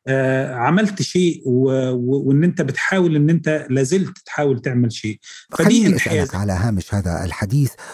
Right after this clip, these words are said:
Speaker 2: وهيك بطريقة مباشرة، يعني بعد مرور أكثر من عشر سنوات على ثورات ما سمي بالربيع العربي،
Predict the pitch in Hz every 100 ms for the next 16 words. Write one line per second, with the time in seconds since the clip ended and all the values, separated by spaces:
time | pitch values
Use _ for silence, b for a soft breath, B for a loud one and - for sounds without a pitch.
0 | B B 117 107 135 165 117 127 135 170
1 | 120 120 113 123 - - - B B B
2 | 117 120 131 170 180 185 220 208 - 214
3 | - - 92 92 104 - 104 107 101 101
4 | 92 85 95 95 - 117 107 107 101 107
5 | 90 - 120 107 95 98 98 92 113 87
6 | - 101 85 104 90 -